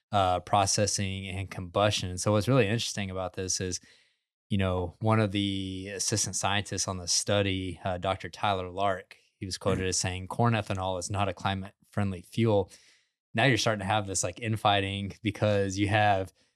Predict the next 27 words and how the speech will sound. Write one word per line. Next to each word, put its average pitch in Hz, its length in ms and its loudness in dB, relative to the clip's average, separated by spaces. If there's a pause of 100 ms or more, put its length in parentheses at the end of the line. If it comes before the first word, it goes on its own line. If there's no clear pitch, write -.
(100)
Jeff 117 260 4
Cooper, 143 340 6
the 101 100 0
president 107 360 0
and 95 80 -4
C 98 320 2
E 107 60 2
O 113 160 6
of 98 80 0
Renewable 101 400 0
Fuels 135 280 4
Association, 98 920 0 (100)
the 98 240 -2
ethanol 104 360 0
trade 123 260 2
lobby, 92 420 -2 (420)
called 113 200 4
the 98 60 -2
study 104 680 4 (200)
completely 117 480 4
fictional 110 720 2
and 107 800 2
<laughs> - 0 -
full 127 220 6
of 110 80 4
errors 107 640 4
and 95 380 -4